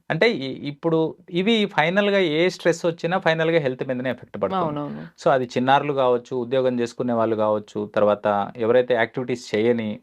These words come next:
Speaker 2: మ్మ్.
Speaker 1: మధ్య వయసు వాళ్ళు కావచ్చు. So దీంతో ఏమవుందంటే స్ట్రెస్ అనేది బాగా పెరిగిపోయి అది ఆరోగ్యం మీద రిఫ్లెక్ట్ అవుతుంది.
Speaker 2: మ్మ్.
Speaker 1: So ఇది మనకి నాకు అనిపించినటువంటి ప్రధానమైన మార్పులు,
Speaker 2: మ్మ్.
Speaker 1: వాటి సైడ్ ఎఫెక్ట్స్.
Speaker 2: ఓకే.
Speaker 1: So
Speaker 2: సార్, ఈ మార్పులతో పాటు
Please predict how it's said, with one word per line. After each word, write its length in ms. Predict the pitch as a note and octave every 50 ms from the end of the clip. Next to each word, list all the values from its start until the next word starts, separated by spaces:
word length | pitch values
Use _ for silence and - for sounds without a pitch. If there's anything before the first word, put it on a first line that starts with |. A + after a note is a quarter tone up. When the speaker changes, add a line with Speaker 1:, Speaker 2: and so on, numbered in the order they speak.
| - -
Speaker 2:
మ్మ్. 180 | G3+ - F#3+ F3
Speaker 1:
మధ్య 200 | F3+ E2+ B2+ B2+
వయసు 300 | B2 B2 B2 A#2+ - A#2
వాళ్ళు 160 | G#2+ G#2+ G2+
కావచ్చు. 500 | G2+ G2 G2 G2 F#2+ - - G2 F#2+ - - _ _ _ _ _ _ _ _ _ -
So 40 | F3+
దీంతో 320 | E3 D#3+ F3 F#3+ F#3+ G3+ G3
ఏమవుందంటే 760 | F#3 F3+ F3 F3 F3 E3+ E3 D#3+ D3+ D3+ D#3+ B3+ C#4+ C4+ B3+ - _ -
స్ట్రెస్ 420 | D#3+ - - - D#3+ D#3 - -
అనేది 240 | F#3+ F3+ F3+ F3 E3
బాగా 240 | C#3+ - C3 C3 C#3
పెరిగిపోయి 600 | - - B2 B2 A#2+ B2 - A#2+ A2+ B2 F#3 B3+
అది 220 | B3 E3+ E3 E3
ఆరోగ్యం 420 | D#3+ D3+ D3 D#3 E3 D#3+ D#3+ D#3 D3
మీద 140 | C#3+ C#3 E3
రిఫ్లెక్ట్ 400 | D#3+ C3+ - - B2+ - - G2
అవుతుంది. 280 | F#2 - - - G3
Speaker 2:
మ్మ్. 240 | F#3 F3+ D#3+ E3 E3+ - _ _ _ _ _ -
Speaker 1:
So 80 | F3+
ఇది 420 | C#3 D3 D#3+ A3 A#3+ A3+ G3+ F3+ E3+
మనకి 360 | E3 D#3 D3 D3 C#3 - D3+
నాకు 200 | C#3 B2+ A#2+ A#2+
అనిపించినటువంటి 680 | A#2+ A#2 A#2 C#3 B2+ - B2+ A#2 G#2+ A2+ A2+ A2+ A#2+ -
ప్రధానమైన 480 | - A#2 A2 B2+ C3+ C3+ B2+ B2 A#2
మార్పులు, 680 | G#2 F#2+ G2 A2 A#2+ B2 - - D3+ F3 G#3 A#3+ G#3+
Speaker 2:
మ్మ్. 160 | - - C#3 C3+
Speaker 1:
వాటి 240 | C3+ C#3 - -
సైడ్ 220 | E3 - - G#3 G3+
ఎఫెక్ట్స్. 360 | - - F2+ - _ - - - _ -
Speaker 2:
ఓకే. 400 | F#3 F#3+ E3+ _ - F3 E3 E3 F3 E3 _ _ _ _ _ _ _ _ _ _ _ _ -
Speaker 1:
So 320 | - _ _ - - D4
Speaker 2:
సార్, 120 | D4 D#4+
ఈ 220 | E4 D4 C4 B3+ C4
మార్పులతో 680 | A#3 B3+ B3 A3+ A3+ B3 B3 - D4 D4 D4+ D4 D4+ C#4+
పాటు 400 | A#3+ - G3+ F3 G#3 A3+ A#3